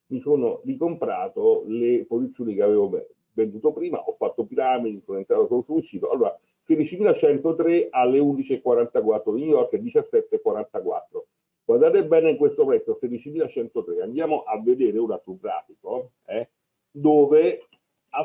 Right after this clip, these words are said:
fatto il minimo. Sedicimilacentotre è stata la mia ricopertura, il mio take profit, il minimo è stato fatto a,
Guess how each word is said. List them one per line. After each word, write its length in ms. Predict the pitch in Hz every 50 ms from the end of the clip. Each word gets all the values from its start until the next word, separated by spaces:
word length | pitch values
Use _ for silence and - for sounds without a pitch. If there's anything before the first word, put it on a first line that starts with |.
| - -
fatto 480 | _ 123 110 127 - - - 139 - - 92
il 80 | 92
minimo. 540 | 101 123 135 131 107 90 85 78 - - _ _
Sedicimilacentotre 1040 | 123 113 117 110 117 147 170 170 139 - - 123 110 120 120 120 147 175 190 -
è 100 | - 147
stata 560 | 143 - _ 143 127 117 104 92 92 92 - _ _ _ _ _
la 100 | - 120
mia 220 | 135 147 143 127
ricopertura, 500 | 110 113 110 113 120 131 - - 175 160
il 60 | 139 131
mio 180 | 131 120 107
take 240 | - - 113 110 -
profit, 460 | _ 113 110 104 87 - - 120 120 - _ _
il 180 | 151 156 160 160
minimo 300 | 139 151 147 127 117 -
è 80 | 107 -
stato 240 | _ 147 143 156
fatto 460 | - - - - - - _ - - -
a, 280 | - 135 120 - -